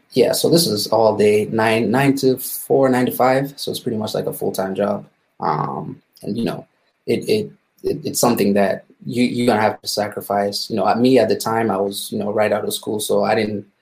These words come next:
you know, have a whole lot going on at the time. But I know, you know, other people who were with me in the program, you know,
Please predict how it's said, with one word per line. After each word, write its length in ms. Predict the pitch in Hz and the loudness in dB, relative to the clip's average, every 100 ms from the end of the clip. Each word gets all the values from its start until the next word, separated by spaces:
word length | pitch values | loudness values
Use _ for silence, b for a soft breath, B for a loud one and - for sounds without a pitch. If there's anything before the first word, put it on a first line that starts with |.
| _ _ _ - | _ _ _ -4
you 80 | 104 | -2
know, 60 | |
have 200 | - 107 | 2 2
a 80 | 101 | 2
whole 160 | 107 104 | 2 2
lot 220 | 107 101 | 0 0
going 260 | 104 101 | 0 0
on 140 | 104 107 | -4 -6
at 80 | 101 | -6
the 100 | - | -4
time. 380 | 98 98 - | -4 -4 -6
But 180 | - 95 - | -4 -4 -4
I 80 | 107 | -2
know, 240 | 110 101 - | -2 -4 -6
you 100 | 127 | -6
know, 120 | 98 | -2
other 240 | 101 113 104 | -2 -2 -2
people 240 | 113 104 | -4 -4
who 100 | 110 | 0
were 160 | 104 101 | 0 0
with 320 | 110 107 101 | -2 -4 0
me 220 | 110 107 | 0 0
in 320 | - 107 110 | -2 -6 0
the 420 | 104 101 107 110 - _ | 2 2 2 -4 -8 _
program, 520 | 113 110 104 104 107 - | 4 4 2 0 -4 -8
you 80 | 120 | -4
know, 200 | 101 - | -4 -4